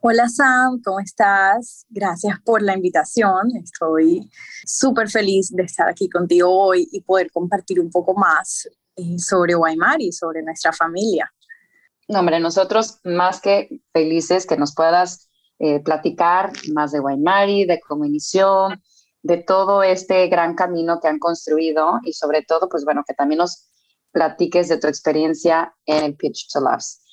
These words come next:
Speaker 2: Quiero empezar preguntándote, junto con tu hermana, las dos se criaron rodeadas de, de la moda, ¿no? Fueron la tercera generación
Speaker 1: Sí.
Speaker 2: de una familia dedicada a esta industria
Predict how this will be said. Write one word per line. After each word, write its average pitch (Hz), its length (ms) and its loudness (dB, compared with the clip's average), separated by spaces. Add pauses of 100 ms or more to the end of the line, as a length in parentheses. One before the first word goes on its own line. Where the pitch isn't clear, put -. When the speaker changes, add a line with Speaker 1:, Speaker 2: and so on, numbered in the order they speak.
(160)
Speaker 2:
Quiero 214 160 2
empezar 202 720 0 (680)
preguntándote, 165 1000 -2
junto 220 260 -2
con 185 180 -2
tu 185 60 2
hermana, 185 560 -2 (220)
las 156 260 -2
dos 170 200 2
se 180 120 0
criaron 156 340 0
rodeadas 151 480 2
de, - 200 -8
de 147 180 -6
la 139 120 0
moda, 147 320 0
¿no? 165 320 -2 (340)
Fueron 175 320 2
la 165 100 0
tercera 170 360 0
generación 151 560 0
Speaker 1:
Sí. 175 60 2
Speaker 2:
de 170 40 2
una 165 140 0
familia 165 420 2
dedicada 156 460 2
a - 20 2
esta - 200 -8
industria 220 720 0